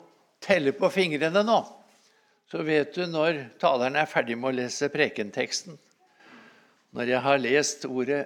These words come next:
verden ti ganger, da er vi kommet til det siste verset. Vi leser i Jesu navn, ifra vers ni til sytten.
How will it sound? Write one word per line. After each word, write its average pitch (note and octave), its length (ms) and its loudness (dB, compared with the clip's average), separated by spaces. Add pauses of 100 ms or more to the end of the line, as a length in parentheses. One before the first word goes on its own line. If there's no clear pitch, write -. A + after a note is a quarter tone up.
(140)
verden C3+ 560 -2
ti E3+ 320 -8
ganger, E3 320 0 (640)
da A2 80 -2
er A2+ 80 -2
vi C#3 80 0
kommet A2+ 400 -2
til A#2 140 -8
det B2 160 -6 (100)
siste - 400 -6
verset. F#2+ 480 -8 (240)
Vi C#3+ 160 0
leser C#3+ 480 2
i C3+ 140 -4
Jesu B2+ 340 -2
navn, D3+ 300 0 (1000)
ifra C#3+ 360 2
vers - 420 0 (100)
ni D3+ 380 -4 (180)
til C#3 160 -2
sytten. F3+ 480 -6